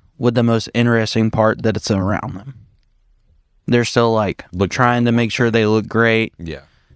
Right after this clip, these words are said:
Speaker 1: and take a picture with the most interesting part that's around.
Speaker 2: I've taken the ugliest pictures of myself. <laughs>
Speaker 1: And so, I, I mean, I'm not saying that's everybody, but I think any social media platform can be what you want it to be.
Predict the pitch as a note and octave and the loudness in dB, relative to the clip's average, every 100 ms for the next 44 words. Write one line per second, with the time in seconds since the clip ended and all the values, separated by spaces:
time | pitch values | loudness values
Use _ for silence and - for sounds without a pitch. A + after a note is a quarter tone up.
0 | _ A#2 B2 B2 A2+ A#2 - A2 G#2+ G#2 | _ 0 0 0 0 0 0 0 0 0
1 | G#2 - - G2 F#2 - C#2+ - E2 - | 0 0 -2 0 0 -2 -4 -2 -4 -2
2 | - - F2 F#2+ G#2 F#2+ D#2 D2 D#2 E2 | -6 -4 -4 -2 -2 -2 -2 0 0 0
3 | E2 D#2 - E2 F2 E2 F2 E2 E2 F2+ | 0 -2 -2 -2 -2 0 0 0 0 -2
4 | - - - - - - - - F3 C3+ | -4 -8 -16 -20 -20 -20 -18 -2 0 0
5 | C#3 C3+ - _ - C#3+ A#2+ C3 A#2 G#2 | 0 0 -2 _ 0 0 2 2 2 0
6 | - _ _ _ - D3+ - - D#3 E3+ | -4 _ _ _ 0 0 -2 -2 2 2
7 | D3+ E3+ B2+ B2+ A#2 A2+ G#2+ A#2 B2 C3 | 2 0 0 0 0 0 0 0 2 2
8 | C3 C#3 C#3 _ _ _ _ _ _ - | 0 -2 -8 _ _ _ _ _ _ -4
9 | A#2+ A#2+ A2+ A2 - _ _ _ _ _ | 0 2 2 0 -6 _ _ _ _ _
10 | _ _ _ _ _ _ _ C3+ B2+ - | _ _ _ _ _ _ _ 2 2 0
11 | B2+ A#2+ - - - _ _ _ _ _ | 2 0 -2 -10 -20 _ _ _ _ _
12 | _ _ _ _ _ _ _ _ _ _ | _ _ _ _ _ _ _ _ _ _
13 | _ C3 C#3 E3+ - C3+ B2+ A2+ A2 A#2 | _ 2 2 2 2 0 2 0 2 2
14 | B2 C3+ B2+ C#3 C3 A#2+ A#2 G#2 A2+ A2 | 2 0 0 -2 0 0 0 2 2 2
15 | A2 A#2 A2 G#2+ F#2+ - - F#2+ D#2 | 2 2 2 2 0 -4 -6 -6 -6